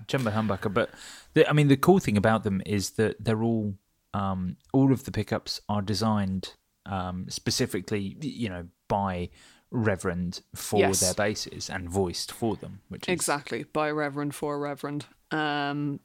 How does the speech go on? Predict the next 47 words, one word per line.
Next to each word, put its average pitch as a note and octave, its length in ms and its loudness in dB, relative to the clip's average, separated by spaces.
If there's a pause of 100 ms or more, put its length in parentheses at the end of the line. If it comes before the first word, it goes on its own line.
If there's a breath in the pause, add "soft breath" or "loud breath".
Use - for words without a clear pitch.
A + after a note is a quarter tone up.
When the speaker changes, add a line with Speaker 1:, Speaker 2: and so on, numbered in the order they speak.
Speaker 2:
yeah, F3 280 4
and E3+ 100 2
then E3 140 4
your, D#3+ 220 4
your D3 220 0
controls E3+ 720 -2
are C#3 220 -2
super D3 360 -8
simple. D#3+ 320 -6
You've D3+ 200 -6
got D3 180 -8
your, C#3 160 -6 (240)
uh, C#3 340 -6
overall C#3 340 -8
tone, D3 300 -6
you've C#3+ 120 -6
got - 120 -8
your C3 120 -8
volume, C3+ 420 -8
and C3 100 -8
then C3 100 -8
you've C3+ 140 -10
got - 140 -14
your C#3+ 80 -10
pickup - 380 -14
blend, C#3 380 -8
which - 220 -10
is - 100 -6
super - 520 -2
wide. C3 400 -4 (800 loud breath)
Um, C3+ 540 -4 (320)
so, - 280 0
I - 20 2
mean, E3 200 2
that F3 320 4
combined E3+ 560 6
with D#3 160 6
just - 320 0
the, D3 340 2 (140)
the D3+ 100 2
tone E3 460 2
wood, D3 260 0 (260)
um, C#3 340 -4
for D3+ 160 -6
anyone D3+ 280 -2
who C#3+ 100 -2
isn't C#3 320 -8